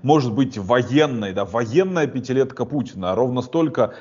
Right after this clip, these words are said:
якобы Путин, э, сказал, готов воевать в Украине. Но при этом на ближайшую пятилетку прогнозируют, э, кроме той тысячи конфликтов, которые сейчас развёрнуты по всей, по всей планете, м, глобально, конечно, это Ближний Восток, который не затих,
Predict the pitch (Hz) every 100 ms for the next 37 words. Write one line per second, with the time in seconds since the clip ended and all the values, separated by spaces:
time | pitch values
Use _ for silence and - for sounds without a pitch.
0 | - 107 107 123 123 104 101 143 131 117
1 | 107 101 101 101 71 95 - 135 135 135
2 | 107 120 - 156 123 107 107 104 95 95
3 | 90 104 95 60 - - - 147 143 147
4 | 208 220 190 156 147 143 151 175 139 107
5 | 127 135 170 202 - 123 110 104 98 113
6 | 113 120 160 151 131 113 - 104 107 104
7 | 101 101 98 120 127 117 135 131 131 113
8 | 110 131 127 120 104 104 - 101 98 95
9 | 117 98 101 104 110 104 95 85 92 -
10 | 107 - 101 104 101 113 143 196 - 127
11 | - - - _ 107 107 104 131 127 123
12 | 165 165 127 117 117 113 - 101 95 98
13 | 110 104 117 113 113 185 190 - 117 120
14 | 131 175 156 190 190 147 151 151 -